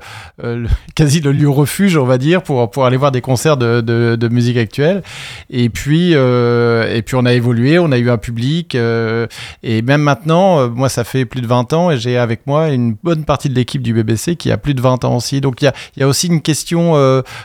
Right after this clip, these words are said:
de, voilà, c'est pas une salle où, où ça change tout le temps, on va dire. Il y a, il y a vraiment un ancrage, euh, de notre personnel. Euh, les, les artistes, il y a des artistes qui viennent ici depuis, euh, depuis vingt ans. C'est-à-dire qu'il y a, il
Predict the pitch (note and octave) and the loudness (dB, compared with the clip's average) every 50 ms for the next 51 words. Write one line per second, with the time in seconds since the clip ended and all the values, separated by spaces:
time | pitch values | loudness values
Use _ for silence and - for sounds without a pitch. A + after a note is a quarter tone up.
0 | - - B2+ C3 C3 B2+ B2+ B2+ B2+ C#3 C#3+ C#3+ C#3+ - - B2+ - D3+ D#3 D3+ | -14 -8 -4 -2 0 0 0 0 0 0 0 0 0 -2 -4 -4 -2 0 0 0
1 | C#3 - - E3 E3 E3 E3 D#3+ D#3 D3 C#3+ C#3 C#3 C3+ C#3 C3+ C3+ C3+ C3+ B2+ | 0 -2 0 2 2 2 2 2 0 -4 -4 -4 -4 -4 -4 -4 -4 -4 -4 -6
2 | - - - - - - C3+ B2 - - C#3 - - D3 B2 - - D3+ D#3 C#3 | -8 -12 -18 -14 -10 -6 -6 -2 0 0 0 2 2 0 0 2 0 0 0 0
3 | - - D#3 F3+ F3+ E3+ E3 D#3 D3 C#3+ D#3+ F3 E3 D3 C#3+ C#3 - C#3 C3+ C#3 | 0 2 4 4 6 4 4 2 2 2 0 0 2 2 0 0 0 0 -2 -2
4 | C3+ C3+ C#3+ D3 D#3 E3+ E3+ E3+ E3 D3+ C3+ C#3 D3+ D#3 D3+ - - D3 D3+ D#3 | 0 0 0 0 2 2 2 2 2 0 0 0 0 0 0 -2 -2 0 2 2
5 | E3 E3+ E3 C3+ A2+ - - - - - _ - - C3 B2+ B2 A#2+ A#2+ A#2+ A#2+ | 2 2 0 -2 -6 -14 -16 -20 -20 -20 _ -4 -2 0 0 2 2 2 2 2
6 | A#2+ A#2+ A#2 A#2 A#2 A#2 A2+ A2+ A#2 A2+ C3+ C#3 C#3+ C#3 - - C#3+ C#3 - - | 2 2 2 2 0 0 0 -2 0 0 2 2 2 2 0 0 -2 -2 -2 -2
7 | D3 C3+ C#3 C#3 C#3+ C#3+ D3 D3+ D3+ D3+ D3 C#3 B2+ A#2+ A#2+ A#2+ A#2+ B2 A#2+ A#2+ | -2 0 2 2 2 4 4 4 4 4 2 2 2 2 2 2 0 0 -2 -4
8 | - - A#2+ B2 B2+ B2+ G#2 B2+ B2 B2+ B2+ A#2 A#2+ A#2+ - - - - - B2 | -4 -2 -2 0 0 0 0 0 2 2 2 4 2 0 0 -2 -4 -4 -2 -2
9 | A2+ A2 A2 A2+ A2 - - C3 - - B2 A2 A#2 A2+ A2+ A2 - - D#3+ D#3+ | -2 -2 -2 -2 -2 -4 -4 -8 -6 -6 -4 -2 0 0 0 -2 -4 -4 -6 -4
10 | C3+ A#2+ G#2+ - - - C3 B2 A#2 A2 G#2+ G#2+ A2 G#2+ G#2 - B2+ A#2 C3+ D3 | -4 -4 -4 -6 -6 -6 -4 -2 0 0 -2 -2 -4 -6 -6 -6 -4 -2 -2 -2
11 | C#3+ - F#3 F3+ F3+ D#3+ - C#3 B2+ A2+ - - A#2 G#2+ A2+ A2 A2+ | -2 -2 -4 -4 -4 -4 -6 -6 -6 -6 -4 -4 -4 -2 -2 -2 -4